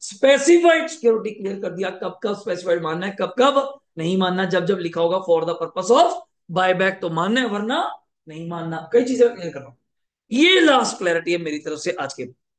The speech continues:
क्या? That मतलब मेरे accordingly एनसीएल plus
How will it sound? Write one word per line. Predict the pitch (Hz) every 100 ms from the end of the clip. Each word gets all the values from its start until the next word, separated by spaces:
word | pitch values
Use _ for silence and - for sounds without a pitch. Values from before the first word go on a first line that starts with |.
| _ -
क्या? | 165 196 - _ _ -
That | 165 247 339 - -
मतलब | 190 190 190 196 196
मेरे | 180 160 160
accordingly | 156 147 139 143 156 156 _
एनसीएल | 156 165 - 202 226 226 -
plus | 277 349 349 - -